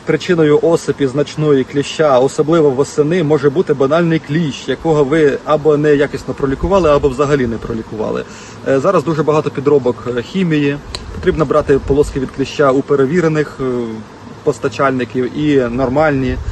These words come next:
самі, щоб по собі були полоски нормальні. У нас вже виходили відео про полоски різні, і на основі щавельки, і китайське манхао, і про апіваро, і, і таке інше.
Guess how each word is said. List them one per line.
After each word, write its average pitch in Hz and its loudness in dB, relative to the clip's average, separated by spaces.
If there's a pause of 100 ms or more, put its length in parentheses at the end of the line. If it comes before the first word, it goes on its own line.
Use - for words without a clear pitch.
(180)
самі, 147 2
щоб 135 0
по 139 0
собі 131 -2
були 123 0
полоски 127 -2
нормальні. 113 -4
У 127 -4
нас 160 -2
вже 147 0
виходили 135 2
відео 123 0
про 120 -4
полоски 143 -2 (260)
різні, 131 0
і 156 2
на 156 4
основі 135 0
щавельки, 143 -2 (280)
і 143 0
китайське 147 0
манхао, 131 0 (380)
і 151 0
про 156 2
апіваро, 143 2
і, 151 -2
і 151 -2
таке 147 -4
інше. 110 -6